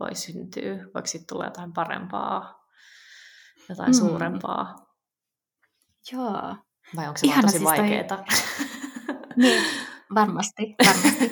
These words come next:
Speaker 1: <laughs> Niin.
Speaker 2: Mutta toihan on, toihan on ihan just se granaattiomenan silleen moninaisten
Speaker 1: Ei niin.
Speaker 2: asioiden
Speaker 1: Fruit
Speaker 2: ykseys,
Speaker 1: basket.
Speaker 2: että voiko niistä tulla
Speaker 1: <laughs>
Speaker 2: just niin, fruit
Speaker 1: Niin.
Speaker 2: basket. Kaikki granaattiomena siemenet samassa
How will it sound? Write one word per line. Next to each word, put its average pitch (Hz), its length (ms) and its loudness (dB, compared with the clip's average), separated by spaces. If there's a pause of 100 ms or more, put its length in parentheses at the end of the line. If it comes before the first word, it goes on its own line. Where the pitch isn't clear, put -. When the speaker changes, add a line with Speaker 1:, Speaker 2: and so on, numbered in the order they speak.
Speaker 1:
<laughs> 277 160 0
Niin. 214 120 8
Speaker 2:
Mutta 254 420 6
toihan 262 360 10
on, 233 180 0
toihan 254 300 4
on 233 120 -2
ihan 226 200 2
just 220 180 -2
se 202 140 0
granaattiomenan 190 1040 -2
silleen 190 480 -4
moninaisten 196 840 0
Speaker 1:
Ei 349 100 0
niin. 370 320 0 (120)
Speaker 2:
asioiden 190 720 -2 (100)
Speaker 1:
Fruit 302 120 6 (100)
Speaker 2:
ykseys, 170 100 2
Speaker 1:
basket. - 440 4
Speaker 2:
että 196 100 -4
voiko 208 140 -4 (100)
niistä - 340 2
tulla 220 140 2 (460)
Speaker 1:
<laughs> - 40 -
Speaker 2:
just - 300 -2
niin, 196 220 -4
fruit 196 300 2
Speaker 1:
Niin. 202 80 -6
Speaker 2:
basket. 190 480 -4 (340)
Kaikki 269 320 4
granaattiomena 185 680 -2
siemenet 175 480 -4
samassa 165 460 -4